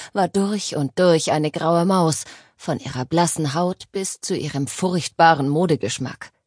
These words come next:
Sie trug eine strahlend weiße Bluse, die bis zum Hals zugeknöpft war, und einen dunkelblauen Rock, der weit unter dem Knie endete.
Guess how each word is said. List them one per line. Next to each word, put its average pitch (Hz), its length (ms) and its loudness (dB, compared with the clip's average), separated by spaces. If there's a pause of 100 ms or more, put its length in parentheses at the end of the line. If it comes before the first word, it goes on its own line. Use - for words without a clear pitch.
(320)
Sie 208 200 -2
trug - 460 -2
eine 190 180 0
strahlend 196 680 0
weiße 147 340 2
Bluse, 175 460 2 (320)
die 214 120 -4
bis - 280 -8
zum 190 260 -2
Hals 151 320 -4
zugeknöpft 151 720 -4
war, 170 200 2 (260)
und 185 180 -4
einen 185 260 -2
dunkelblauen 151 640 -2
Rock, 180 300 -2 (280)
der 175 220 -2
weit 175 380 2
unter 160 240 -2
dem 139 180 0
Knie 160 300 0
endete. 151 480 -2